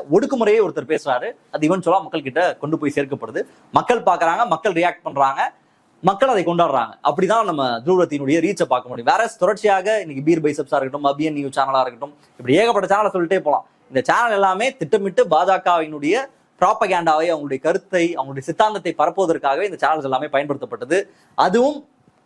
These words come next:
இன்ஆர்கானிக்கா மக்கள் கிட்ட கொண்டு போய் சேர்க்கப்பட்டது. அப்படி சேர்க்கப்பட்டும் அது பலன் அளிக்கல அப்படின்றதுதான் யதார்த்தம். இதை ஒத்துக்க முடியாம, இதை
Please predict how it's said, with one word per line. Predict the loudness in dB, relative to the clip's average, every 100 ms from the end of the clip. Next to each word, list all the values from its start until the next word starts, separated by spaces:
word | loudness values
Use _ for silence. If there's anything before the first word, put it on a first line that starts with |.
| _ -2
இன்ஆர்கானிக்கா | 2 4 4 2 0 0
மக்கள் | 0 -2 -2
கிட்ட | -2
கொண்டு | -2 -2
போய் | -2 -2
சேர்க்கப்பட்டது. | -2 -4 -4 -8 -6 -4
அப்படி | -4 -6 -4
சேர்க்கப்பட்டும் | -2 0 0 -2 -2 -4 -8 -10
அது | -10 -2
பலன் | 0 2 -2
அளிக்கல | -2 -2
அப்படின்றதுதான் | -2 -6 -6 -2 -2 -4 _ _ -4
யதார்த்தம். | 0 0 -4 -18 _ _ _ _ _ 0
இதை | 2 4
ஒத்துக்க | 2 0 0 0
முடியாம, | 2 2 2 0 0
இதை | 0 2